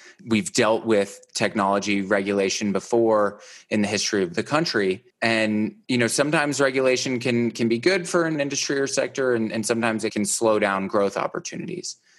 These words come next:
Technology companies, in, in particular, what we're talking about here,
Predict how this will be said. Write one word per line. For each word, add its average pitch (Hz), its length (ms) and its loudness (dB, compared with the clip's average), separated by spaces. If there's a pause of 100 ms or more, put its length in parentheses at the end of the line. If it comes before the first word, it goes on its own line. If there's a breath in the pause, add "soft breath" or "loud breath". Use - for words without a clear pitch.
(420 soft breath)
Technology 127 600 0
companies, 110 840 -4
in, 113 220 0
in 110 180 -2
particular, 101 440 0
what 101 100 2
we're 101 100 -2
talking 101 260 0
about 95 200 0
here, 90 480 -2